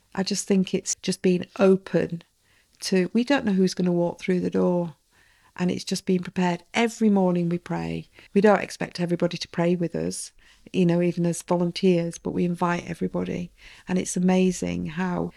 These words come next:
they will love joining in prayer because something they've never experienced, they want to experience, and they always come back for more. The Creator God starts to colour it in for you, and that's that relationship.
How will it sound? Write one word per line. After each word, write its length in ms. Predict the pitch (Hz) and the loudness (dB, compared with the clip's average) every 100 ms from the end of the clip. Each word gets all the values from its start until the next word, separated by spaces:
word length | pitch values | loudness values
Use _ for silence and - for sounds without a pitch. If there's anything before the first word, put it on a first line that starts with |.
| - _ | -18 _
they 120 | 180 | 2
will 180 | 180 175 | 4 4
love 200 | 175 180 | 4 4
joining 320 | 190 180 180 | 4 2 4
in 140 | 175 170 | 2 0
prayer 500 | - 185 175 165 - - - | -2 -2 0 -4 -8 -18 -12
because 200 | - 185 | -4 -2
something 340 | - 180 185 180 | 0 -2 -2 -4
they've 140 | 170 | -2
never 360 | 170 208 240 202 | 2 2 2 -2
experienced, 1000 | 180 - - 156 73 78 175 - - - _ _ - - _ | -4 -6 -4 -4 -4 -6 -10 -12 -16 -20 _ _ -20 -20 _
they 100 | 180 | 2
want 280 | 180 208 - | 4 2 0
to 120 | - | -2
experience, 960 | 175 - - 165 156 - - 156 - - _ - _ | -4 -4 -4 -2 -4 -6 -10 -12 -14 -18 _ -20 _
and 140 | 175 | -2
they 100 | 180 | 0
always 240 | 185 185 - | 0 0 -4
come 180 | - 185 | -4 -4
back 220 | 180 - | -4 -8
for 160 | - | -4
more. 400 | 196 214 226 190 - _ _ - - - - | -2 -2 -2 -6 -8 _ _ -20 -20 -16 -12
The 80 | |
Creator 380 | - 185 170 - | -4 -2 -2 -4
God 240 | - 180 - | -6 -4 -6
starts 340 | - - - | -10 -12 -10
to 120 | - | -10
colour 340 | - - 185 185 | -8 -2 0 0
it 100 | - | -2
in 160 | 180 | -2
for 160 | 175 180 | -2 -4
you, 200 | 165 160 | -2 -2
and 120 | 160 | -4
that's 200 | 175 180 | -6 -8
that 180 | - - | -10 0
relationship. 920 | 170 170 175 - 165 - - - - | 2 2 2 -2 -2 -6 -6 -12 -18